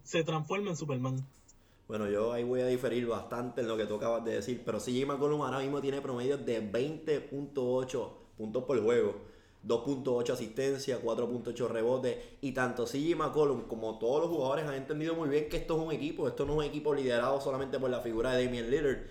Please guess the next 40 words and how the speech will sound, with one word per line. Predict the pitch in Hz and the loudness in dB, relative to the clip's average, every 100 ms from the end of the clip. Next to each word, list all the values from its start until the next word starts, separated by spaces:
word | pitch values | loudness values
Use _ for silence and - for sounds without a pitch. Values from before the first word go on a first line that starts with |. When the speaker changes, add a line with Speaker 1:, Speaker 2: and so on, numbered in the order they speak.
| - - | -8 0
Speaker 2:
Damian | 147 165 160 | 2 4 2
Lillard | 156 170 160 | 2 2 0
es | 131 147 | 2 2
el | 113 | 2
líder, | 131 131 95 - - - | 2 2 0 -6 -18 -6
pero | 110 | -2
a | 110 | 0
la | 110 | 0
misma | 113 139 | 0 0
manera | 139 147 | 0 0
que | 143 | -2
está | 131 | -2
C | 131 | -2
J | 131 120 | -2 -2
McCollum, | 110 131 143 139 - | 0 2 2 0 -4
está | 120 - 123 | -10 -4 -2
Alan | 117 107 | -2 -2
Crabb, | 113 127 131 | 0 0 0
como | 127 | 0
lo | 113 | 0
mencionaste, | 113 110 113 131 | -2 -2 -4 -4
está | 123 117 | -4 -6
Fred | 98 120 | -2 -4
Suesilis, | - 120 107 127 135 131 - | 0 0 0 0 -2 -4 -6
también | 110 110 117 | -6 -6 -4
está | 117 | -4
jugando | 120 117 117 | -4 -2 -4
muy | 110 107 | -2 -2
bien, | 120 120 - - - | -2 -4 -10 -20 -14
está, | 110 95 - 113 117 113 110 110 - - | -12 -8 -4 0 2 2 0 -2 -12 -8
está | - 120 - 131 | -4 -2 0 0
el | |
nue-, | 135 131 123 | 0 0 0
este | 123 139 | 0 0
Mo-, | 123 123 113 | 0 0 0
Maurice | 117 117 120 143 | 0 0 0 0
Harkless, | 151 151 113 | 2 0 0
el | 110 | 0
boricua | 110 113 127 127 | 0 0 0 0
eterno. | 113 147 151 135 | 2 2 2 -2